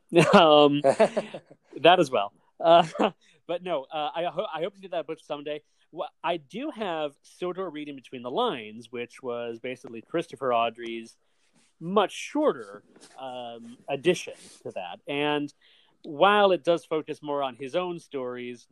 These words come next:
Speaker 1: naturally, uh, there is quite a bit of focus on his father's as well. According to, I don't have it right in front of me, but from my recollection,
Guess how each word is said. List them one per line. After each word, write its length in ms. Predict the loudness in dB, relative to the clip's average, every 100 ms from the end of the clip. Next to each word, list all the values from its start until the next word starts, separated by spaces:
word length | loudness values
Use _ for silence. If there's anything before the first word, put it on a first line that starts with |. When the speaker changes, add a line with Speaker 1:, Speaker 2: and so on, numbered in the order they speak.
| _
Speaker 1:
naturally, 520 | -20 -20 -12 -8 -10 _ _ _ _ _
uh, 360 | -8 -6 -6 -8 -6
there 200 | -2 0
is 200 | 0 -2
quite 240 | 2 2
a 60 | 2
bit 100 | -8
of 100 | -10
focus 600 | -6 -6 -6 -10 -12 -16
on 540 | -14 -12 -12 -12 -16 -18
his 160 | -16 -6
father's 480 | 2 4 4 0 -6
as 100 | 0
well. 300 | 2 2 0 _ _ _ _ _
According 640 | -12 -12 _ -4 -2 -4 -12 -14
to, 680 | -8 -6 -4 -6 -8 -10 -16 _ -20 -20 -20 _ -20 _ -4
I 80 | 0
don't 160 | 0
have 160 | 0 -4
it 80 | -2
right 160 | -4
in 80 | -4
front 240 | -6 -6 -6
of 80 | -8
me, 260 | -10 -10 -8
but 160 | -8
from 160 | -8 -8
my 120 | -4
recollection, 880 | -4 -4 -4 -4 -4 -12 -18 -18